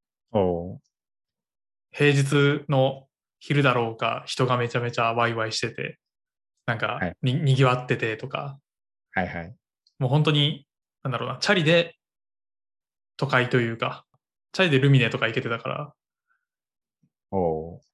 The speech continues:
Speaker 2: みたいなとこにいた時は、まあ、交通の便も良かったし、なんかいろんなお店もあって、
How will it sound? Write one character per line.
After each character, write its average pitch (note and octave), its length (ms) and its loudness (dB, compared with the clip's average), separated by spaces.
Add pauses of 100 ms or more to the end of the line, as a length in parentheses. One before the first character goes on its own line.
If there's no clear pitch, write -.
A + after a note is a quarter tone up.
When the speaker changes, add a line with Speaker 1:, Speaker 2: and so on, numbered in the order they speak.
(760)
Speaker 2:
み F3+ 80 -12
た F3 140 0
い - 20 0
な D#3+ 80 -2
と D#3 80 -2
こ E3+ 140 -2
に D3+ 180 0
い C#3 60 -4
た D3 100 -2
時 D#3 260 -4
は、 B2+ 300 -2
ま D#3 80 2
あ、 D3 40 0
交 E3+ 220 2
通 F#3 140 0
の F#3 100 4
便 F#3 160 2
も C3 120 2
良 C3+ 100 0
か C3+ 100 0
っ - 140 -8
た C3 80 -2
し、 B2+ 460 -8 (140)
な C3 100 -6
ん B2 80 -10
か B2+ 260 -6
い D3 80 -6
ろ C3+ 140 4
ん C#3+ 100 4
な C#3+ 340 0 (800)
お D#3 120 0
店 C3+ 240 2
も B2+ 160 2
あ C3 60 2
っ - 180 -16
て、 A#2 320 -4